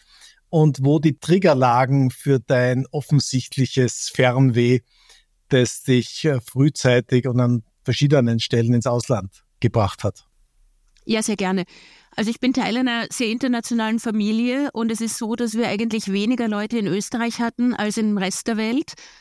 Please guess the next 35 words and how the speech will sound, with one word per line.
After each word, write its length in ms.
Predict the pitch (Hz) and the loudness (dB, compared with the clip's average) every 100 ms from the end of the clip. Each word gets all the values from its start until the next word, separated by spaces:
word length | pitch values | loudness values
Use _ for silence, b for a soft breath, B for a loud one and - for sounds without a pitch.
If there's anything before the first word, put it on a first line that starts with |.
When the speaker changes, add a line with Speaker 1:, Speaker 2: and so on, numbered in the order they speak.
| B | B
Speaker 2:
aus 200 | - 220 | -6 -2
unterschiedlichen 680 | 220 233 240 240 220 220 226 | -2 -2 -2 -2 -2 -2 -2
Gründen. 560 | 202 202 220 220 285 320 - | -2 0 -2 -2 -6 -8 -6
Also 380 | 240 233 226 220 B B B - | -4 -2 -2 -4 B B B -4
ganz 220 | 214 220 | -2 -2
viele 480 | - 233 247 247 240 | -2 0 0 -2 -4
von 260 | - 226 | -4 -2
meinen 300 | 226 214 226 | 0 0 -2
Verwandten 580 | 220 220 196 196 214 220 | -4 -4 -2 -2 -2 -2
leben 300 | 208 208 208 | 0 0 0
in 100 | 202 | -2
Deutschland 760 | 185 175 185 - 240 247 269 - | -2 -2 -4 -4 -4 0 -2 -2
schon 220 | 240 220 | -4 -2
lange 340 | 196 202 233 | -2 -2 -2
und 120 | 214 | -4
schon 160 | 202 208 | -4 -4
immer. 340 | 196 233 262 311 b b b b _ - | -2 -2 -2 -4 b b b b _ -4
Andere 500 | 226 233 233 220 220 | -2 0 -2 -4 -4
sind, 580 | - 226 220 202 - | -4 -2 -2 -4 -8
äh, 380 | - 214 202 202 - | -6 -4 -2 -4 -4
in 140 | 226 | -4
die 100 | 214 | -2
U 80 | 208 | -2
S 160 | 208 - | -4 -4
A 320 | 180 185 233 | -2 -2 -4
oder 300 | - 214 208 | -4 -4 -4
über 260 | 220 220 233 | -4 -4 -2
die 240 | 220 208 | -2 -2
U 80 | 220 | -2
S 200 | 214 - | -4 -4
A 280 | 208 202 208 | -4 -4 -4
in 180 | 208 | -4
andere 340 | 190 202 220 226 | -2 -2 -2 -2
Länder 320 | 226 233 233 | -2 -2 -2
gegangen. 600 | 240 233 214 226 247 240 | -4 -4 -2 -2 0 -2